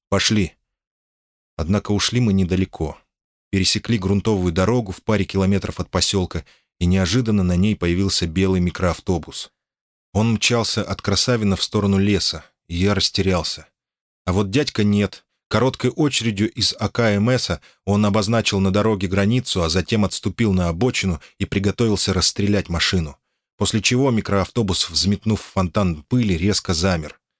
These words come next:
Я метнулся к водителю, ткнул стволом в открытое окно и закричал: "На выход!" Кроме водителя средних лет рыжего мужика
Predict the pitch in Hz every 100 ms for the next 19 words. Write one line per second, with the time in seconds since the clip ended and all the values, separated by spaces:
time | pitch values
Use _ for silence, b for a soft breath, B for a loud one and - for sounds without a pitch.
0 | _ - 107 135 131 131 123 107 - 104
1 | 98 139 127 113 98 b b - - 127
2 | 117 - 101 110 110 95 - - 104 95
3 | 90 - 117 107 87 - 92 - 95 76
4 | _ - 110 143 175 - 104 - _ _
5 | _ _ _ _ _ - 101 101 107 104
6 | 135 107 98 - 110 104 - 110 - 107
7 | 92 95 95 87 98 - 123